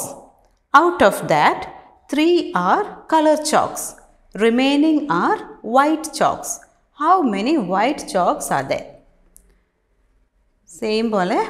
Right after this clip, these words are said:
വേറൊരു ക്വസ്റ്റ്യൻ നോക്കിക്കേ. There are six chalks in a box. ഒരു ബോക്സിൽ എത്ര chalks ഉണ്ട്? Six. Out of that, ആ സിക്സ് chalks-ിൽ three are color chalks. Three chalks colored chalks ആണ്. Remaining are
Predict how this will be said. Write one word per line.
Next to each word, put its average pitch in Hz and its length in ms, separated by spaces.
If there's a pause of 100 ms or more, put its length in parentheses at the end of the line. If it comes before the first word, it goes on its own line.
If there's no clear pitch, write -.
(140)
വേറൊരു 247 300
ക്വസ്റ്റ്യൻ 180 380 (320)
നോക്കിക്കേ. 240 360 (560)
There 214 180
are 392 160 (140)
six 392 120 (280)
chalks 220 360
in 175 140
a - 80
box. - 100 (320)
ഒരു 233 120
ബോക്സിൽ 208 640 (180)
എത്ര 254 240
chalks 269 420
ഉണ്ട്? 254 180 (680)
Six. - 100 (1300)
Out 220 220
of 262 60 (120)
that, 269 200
ആ 202 60
സിക്സ് 220 400
chalks-ിൽ 226 480 (580)
three 302 180 (140)
are 403 140 (360)
color 277 220 (120)
chalks. 151 280 (480)
Three 262 160 (380)
chalks 247 300 (180)
colored 233 340
chalks 175 420
ആണ്. - 360 (280)
Remaining 262 500
are 392 100